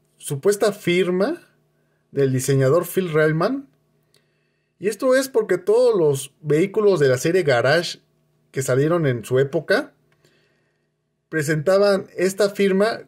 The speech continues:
ya que eran los Chase o los más buscados de la colección.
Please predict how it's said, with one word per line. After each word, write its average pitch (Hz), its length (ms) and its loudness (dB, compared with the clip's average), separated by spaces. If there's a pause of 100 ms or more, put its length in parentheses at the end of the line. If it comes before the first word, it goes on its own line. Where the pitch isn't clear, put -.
(100)
ya 165 280 0
que 180 100 2
eran 180 180 2
los 131 160 0
Chase 202 480 -2 (140)
o 135 180 0
los 131 180 2
más 160 200 0
buscados 160 720 -2 (500)
de 139 140 2
la 135 120 2
colección. 233 600 -2